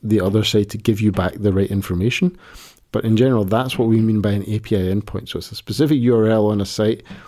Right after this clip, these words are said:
where if you request that, instead of getting a web page back, you will get json or X M L or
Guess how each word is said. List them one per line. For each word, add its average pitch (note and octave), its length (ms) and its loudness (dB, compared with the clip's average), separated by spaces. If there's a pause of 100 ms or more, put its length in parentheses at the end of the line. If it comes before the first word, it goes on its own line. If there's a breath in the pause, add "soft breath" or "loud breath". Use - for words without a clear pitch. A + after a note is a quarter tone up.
(140 loud breath)
where G#2 260 2
if G2 160 -4
you B2 120 4
request D#3 460 0
that, F#2+ 240 -2
instead D3+ 280 0
of A#2+ 120 0
getting A2+ 180 -2
a F#2+ 40 -2
web C#3 220 2
page G#2 240 0
back, F#2+ 300 -2 (320 loud breath)
you G#2 160 0
will G2 100 0
get G2 340 0
json G#2 640 2
or F#2 200 -4
X F#2+ 240 -6
M G2 120 2
L G2 420 4
or E2+ 260 -4